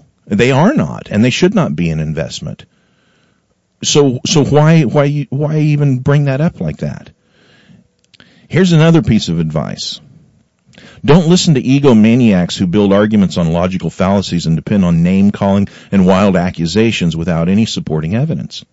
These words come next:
How's that for advice? Whether we're talking about people who accuse Gary North of radical bigoted beliefs,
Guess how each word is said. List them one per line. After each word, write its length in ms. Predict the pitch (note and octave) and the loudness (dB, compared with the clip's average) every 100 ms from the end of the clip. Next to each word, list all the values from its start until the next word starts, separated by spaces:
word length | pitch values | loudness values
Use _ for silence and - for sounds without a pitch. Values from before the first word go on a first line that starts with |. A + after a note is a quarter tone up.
| _ | _
How's 180 | F2 F#2+ | -6 -4
that 160 | G#2 - | -4 -4
for 140 | F2 | -4
advice? 480 | D2+ C#2+ A#1 - - _ _ - - - | -4 -6 -10 -14 -20 _ _ -20 -10 0
Whether 160 | C#3+ | 2
we're 100 | D3 | 2
talking 360 | D3 D3 D3+ C#3 | 2 -2 0 0
about 220 | A2 G2+ | 0 -2
people 340 | - C3 B2 | -4 -2 -2
who 260 | G2+ G2 F2+ - _ | 0 0 0 -4 _
accuse 420 | F#2 - B2+ G#2+ | -8 -2 0 0
Gary 340 | G#2 A#2 A#2+ F#2+ | 0 0 2 2
North 360 | G2 B2 - | 2 2 0
of 120 | F#2 | -2
radical 480 | E2+ F#2 G#2 F#2+ G2 | 0 -2 -2 -4 -6
bigoted 560 | F2 F#2+ G#2+ G#2+ G2 D#2+ | -4 -2 -2 0 -2 -2
beliefs, 640 | D#2+ E2+ A2 - - | -4 -2 -4 -6 -10